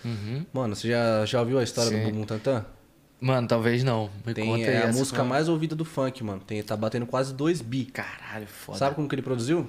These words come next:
Speaker 1: Ah.
Speaker 2: Num notebook travando. E a voz, a voz oficial da música, foi gravada no fone de ouvido, mano.
Speaker 1: É, então.
Speaker 2: Aqui, ó, na casa
Speaker 1: É
Speaker 2: dele.
Speaker 1: isso.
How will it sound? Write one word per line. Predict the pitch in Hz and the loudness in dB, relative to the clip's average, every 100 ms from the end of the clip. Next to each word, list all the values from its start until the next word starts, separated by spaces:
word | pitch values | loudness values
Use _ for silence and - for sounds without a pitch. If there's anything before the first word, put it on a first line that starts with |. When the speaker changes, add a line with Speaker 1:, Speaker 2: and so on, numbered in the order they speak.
| - | -2
Speaker 1:
Ah. | 120 113 113 | 0 0 -2
Speaker 2:
Num | 113 | -2
notebook | 123 117 117 123 - | -2 -4 -6 -8 -8
travando. | - 143 113 120 143 156 151 - - | -2 -2 0 -2 0 -2 -8 -18 -18
E | 104 117 | -2 2
a | 113 | 2
voz, | 107 143 160 113 - - - | 2 2 2 0 -6 -14 -8
a | 107 | -4
voz | 104 127 | 0 0
oficial | 131 - 175 139 | 0 0 2 2
da | 117 | 4
música, | 110 110 - 104 - - - | 2 0 -2 -8 -10 -20 -6
foi | 110 | -2
gravada | 120 120 117 120 | 2 2 2 2
no | 127 | 0
fone | 113 131 143 | 0 -2 0
de | |
ouvido, | 147 127 117 | 0 2 0
mano. | 110 98 - - - | -2 -4 -10 -12 -6
Speaker 1:
É, | 117 117 | 0 0
então. | 117 107 | 0 -2
Speaker 2:
Aqui, | 101 | -2
ó, | 104 98 - | -2 -2 -10
na | |
casa | 101 107 104 | -6 -4 -2
Speaker 1:
É | |
Speaker 2:
dele. | 101 127 196 | 0 0 -2
Speaker 1:
isso. | 202 - - | -4 -8 -14